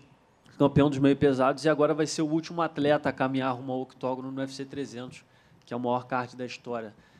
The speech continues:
Se três anos atrás, depois que você venceu o Thomas Powell no L F A,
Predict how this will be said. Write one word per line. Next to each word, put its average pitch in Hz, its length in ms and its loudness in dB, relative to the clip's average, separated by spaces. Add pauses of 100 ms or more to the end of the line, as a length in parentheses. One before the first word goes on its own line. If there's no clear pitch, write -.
Se - 140 -8
três 180 320 6
anos 180 180 2
atrás, 151 440 6
depois 131 300 2
que - 60 -4
você 147 100 4
venceu 135 340 2
o 135 40 -2
Thomas 135 360 -4
Powell 120 480 0 (120)
no 117 100 -8
L 117 100 -2
F 117 200 -4
A, 110 160 0